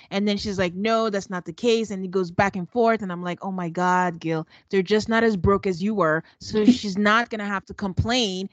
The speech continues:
Speaker 1: and be negative because they're already on the same page." But it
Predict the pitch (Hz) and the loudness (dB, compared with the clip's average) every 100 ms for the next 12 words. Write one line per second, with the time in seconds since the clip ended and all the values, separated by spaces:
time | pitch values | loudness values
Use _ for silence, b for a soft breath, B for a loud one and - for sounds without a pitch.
0 | b 180 196 190 190 269 214 185 190 208 | b -6 -4 -2 2 2 4 0 -2 -4
1 | 214 208 214 220 220 214 226 226 254 247 | -2 0 0 2 2 0 -4 -4 -2 -2
2 | 262 262 294 185 165 170 196 180 _ b | 0 0 0 -2 -4 -2 -2 -2 _ b
3 | b b - 233 | b b 0 0